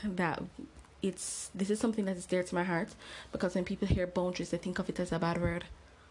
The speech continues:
but boundaries isn't a bad word, and you just need to know, set them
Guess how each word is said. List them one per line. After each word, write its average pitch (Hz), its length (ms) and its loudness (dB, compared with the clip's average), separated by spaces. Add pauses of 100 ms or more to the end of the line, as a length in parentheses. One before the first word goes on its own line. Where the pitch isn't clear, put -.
but - 120 -6
boundaries 180 600 0 (680)
isn't 170 340 2
a 151 80 4
bad 156 220 2
word, 156 340 0 (480)
and 170 120 2
you 165 80 4
just 160 240 -2
need 160 140 2
to 233 120 0
know, 233 300 2 (560)
set - 360 0
them 233 320 2